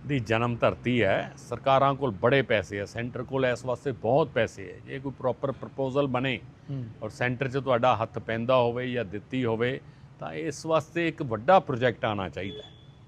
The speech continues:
Speaker 1: ਜਿਵੇਂ ਕੋਈ ਖਟਕੜ ਕਲਾਂ ਵਾਸਤੇ ਵੀ ਆਇਆ ਹੋਇਆ ਹੈ,
Speaker 2: ਹੂੰ।
Speaker 1: ਹੋਰਾਂ ਸ਼ਹਿਰਾਂ ਵਾਸਤੇ ਵੀ ਆਇਆ ਹੈ, ਇਹਨੂੰ ਜਿਵੇਂ ਤੁਸੀਂ ਬੜੀ ਉਸ ਤਰ੍ਹਾਂ ਦੀ ਵੱਡਾ ਪ੍ਰੋਜੈਕਟ ਆਉਣਾ ਚਾਹੀਦਾ, ਕਰੋੜਾਂ 'ਚ ਇੱਥੇ ਦੀ ਆਉਣੀ ਚਾਹੀਦੀ ਹੈ ਗ੍ਰਾਂਟ,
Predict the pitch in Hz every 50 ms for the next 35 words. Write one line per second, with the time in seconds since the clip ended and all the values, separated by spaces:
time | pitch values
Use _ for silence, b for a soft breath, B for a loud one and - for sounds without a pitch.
0 | - - - 110 117 113 110 113 107 - 117 113 - - 123 117 98 117 113 110
1 | 107 107 107 101 - - 113 107 107 107 101 95 95 98 95 92 90 95 92 92
2 | 101 117 139 127 127 147 147 147 143 127 - 131 127 127 123 120 110 101 - 107
3 | 107 101 101 98 92 92 98 117 147 180 180 b b b b b b b - -
4 | 139 175 185 165 151 160 160 165 170 160 165 160 143 147 180 156 143 156 185 208
5 | 185 - - - - - 160 147 - - 175 165 165 160 156 147 139 - - -
6 | - - - 139 127 131 139 180 185 156 147 127 113 123 113 - - 113 101 98
7 | 95 85 110 123 170 185 170 135 - 175 180 180 170 156 139 - 131 - - 127
8 | 123 139 170 - - - 123 120 113 104 95 - 98 95 85 85 90 92 92 90
9 | 87 85 85